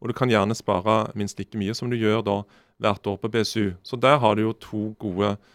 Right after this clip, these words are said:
spareplattformer, kan du si. Eh, men likevel, altså, om du klarer femogtjue tusen eller dobbelt opp i året, det tar jo gjerne noen år, i hvert fall hvis du skal kjøpe en,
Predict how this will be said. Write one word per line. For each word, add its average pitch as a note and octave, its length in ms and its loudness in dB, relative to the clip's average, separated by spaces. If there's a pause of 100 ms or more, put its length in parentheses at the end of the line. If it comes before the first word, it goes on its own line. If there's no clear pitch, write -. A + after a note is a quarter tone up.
(280)
spareplattformer, A2 1120 0
kan G#2 140 -6
du G2+ 80 -4
si. - 300 -8 (580)
Eh, C3 480 4
men C#3 300 0
likevel, G#2+ 500 -6 (320)
altså, C3+ 380 0 (140)
om A#2+ 160 -6
du D3 80 -2
klarer A2+ 320 4
femogtjue G#2+ 400 -4
tusen G2 480 -6
eller A2+ 220 0
dobbelt G#2+ 440 -8
opp G2+ 220 -8
i A2+ 80 0
året, G#2+ 320 0 (320)
det - 160 -8
tar G#2+ 380 2
jo D3 100 4
gjerne G#2+ 320 2
noen A2+ 240 -4
år, C3+ 220 4
i G#2 60 0
hvert G#2 100 -2
fall A2+ 140 -2
hvis - 100 -12
du - 60 -12
skal B2 160 -4
kjøpe G#2 420 -2
en, A2+ 80 -2